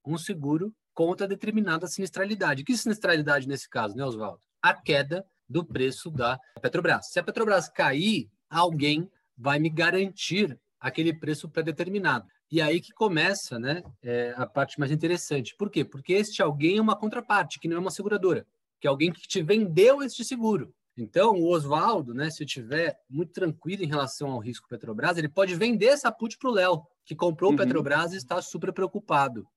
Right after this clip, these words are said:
Speaker 1: com a potencial queda das ações. Então, investidores diferentes podem atuar como seguradora ou como segurado. Essa é a parte mais importante do raciocínio.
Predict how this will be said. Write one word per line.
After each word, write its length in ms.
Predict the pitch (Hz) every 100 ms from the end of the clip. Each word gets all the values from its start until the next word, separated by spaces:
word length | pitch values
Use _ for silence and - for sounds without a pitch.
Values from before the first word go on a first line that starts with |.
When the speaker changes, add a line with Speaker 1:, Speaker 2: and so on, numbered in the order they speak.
| _
Speaker 1:
com 100 | -
a 120 | 131 135
potencial 640 | - - 139 - 143 131
queda 280 | - 127 131
das 160 | 135
ações. 380 | 135 - 117 101
Então, 380 | 104 - 196 160 - - _ -
investidores 840 | 139 175 180 196 151 175 240 220
diferentes 640 | 180 165 175 143 156 214 -
podem 460 | - 185 220 214 196
atuar 480 | 180 170 160 165
como 280 | - 165 156
seguradora 840 | - 170 156 160 139 147 202 285 - _ -
ou 220 | 220 247
como 200 | 254 254
segurado. 600 | - 254 269 185 - - _ -
Essa 240 | 269 311
é 0 |
a 40 |
parte 280 | 302 294 277
mais 160 | 285 302
importante 500 | 302 285 220 214 214
do 80 | 208
raciocínio. 560 | 214 240 - 127 -